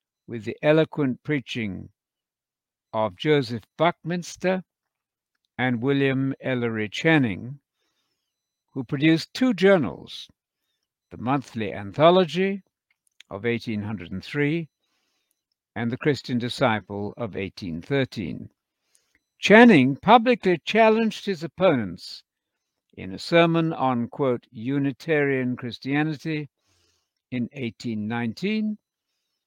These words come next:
and his so-called moral argument against Calvinism in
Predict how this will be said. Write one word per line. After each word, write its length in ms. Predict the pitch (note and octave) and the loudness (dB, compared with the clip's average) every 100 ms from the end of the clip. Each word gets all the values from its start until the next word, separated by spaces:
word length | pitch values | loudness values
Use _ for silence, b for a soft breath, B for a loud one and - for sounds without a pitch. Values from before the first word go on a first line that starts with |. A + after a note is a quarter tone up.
| _ | _
and 260 | - A#2 G#2+ | -8 -6 -4
his 300 | B2 A#2 - _ _ | -4 -6 -10 _ _
so-called 680 | - C#3+ C3+ - C3 A#2 - | -4 0 0 0 0 0 -2
moral 840 | C3+ C3+ E3 G#3 A3 A3+ A#3 A3 - - | -4 2 6 8 8 6 4 -2 -10 -2
argument 720 | E3 E3 C#3+ D#3+ D3+ D#3 - _ _ _ | 4 4 2 -2 -4 -6 -10 _ _ _
against 640 | C3 A#2+ D3+ D3 - - | -10 -2 0 0 -2 -12
Calvinism 960 | - F#3+ G3+ D3 B2+ B2 G2+ A#2+ A#2+ B2+ - _ _ _ _ _ _ _ _ _ _ _ _ | -2 0 0 0 -2 -4 -6 -6 -6 -6 -12 _ _ _ _ _ _ _ _ _ _ _ _
in 420 | - A#2 A#2 A2+ | -8 -6 -4 -6